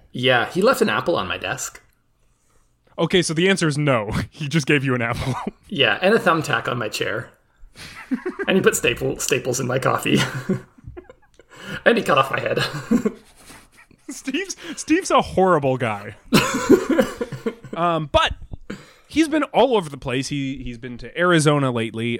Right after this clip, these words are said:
Speaker 2: um, and now he's in Montreal, and that's why he's not, uh, here today. But what we thought we would do,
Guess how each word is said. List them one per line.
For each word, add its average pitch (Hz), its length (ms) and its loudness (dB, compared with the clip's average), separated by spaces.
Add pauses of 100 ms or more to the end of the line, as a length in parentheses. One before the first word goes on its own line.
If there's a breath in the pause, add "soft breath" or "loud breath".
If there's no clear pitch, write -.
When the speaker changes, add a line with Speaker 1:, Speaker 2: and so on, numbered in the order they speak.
Speaker 2:
um, 110 380 -2
and 143 120 0
now 208 220 4
he's 208 180 0
in 226 160 0
Montreal, 233 800 4
and 120 100 -2
that's 143 160 -4
why 147 140 -2
he's 139 160 -6
not, 131 280 -4
uh, 117 180 -4
here 151 260 -2
today. 139 400 0 (480 soft breath)
But 320 240 4
what 175 160 0
we 214 120 2
thought 190 220 4
we 220 140 2
would 311 160 6
do, 120 320 -4